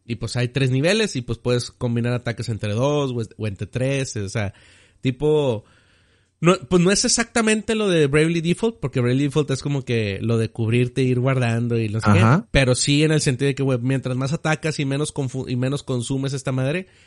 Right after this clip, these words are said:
Speaker 1: llegas a un nivel máximo de combo y atacas entre los tres. Está chidillo, güey. Este,
Speaker 2: Ya.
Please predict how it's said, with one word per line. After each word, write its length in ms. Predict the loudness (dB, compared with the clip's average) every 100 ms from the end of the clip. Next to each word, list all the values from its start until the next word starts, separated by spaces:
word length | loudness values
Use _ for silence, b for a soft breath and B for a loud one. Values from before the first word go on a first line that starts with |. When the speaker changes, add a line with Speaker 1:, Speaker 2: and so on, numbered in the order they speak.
| b b
Speaker 1:
llegas 340 | 0 0 0
a 40 | 0
un 60 |
nivel 240 | 0 0 0
máximo 360 | -2 -4 -2 -2
de 100 | -2
combo 340 | -2 0 0
y 120 | -2 -4
atacas 400 | -6 -8 -8 -8
entre 160 | -8
los 160 | -8 -4
tres. 400 | -2 -2 -2 -8 b b b
Está 160 | -6 -2
chidillo, 380 | 2 4 4 0
güey. 560 | -8 _ _ _ -10
Este, 420 | -10 -8 -8 -8 -8
Speaker 2:
Ya. 380 | -2 0 0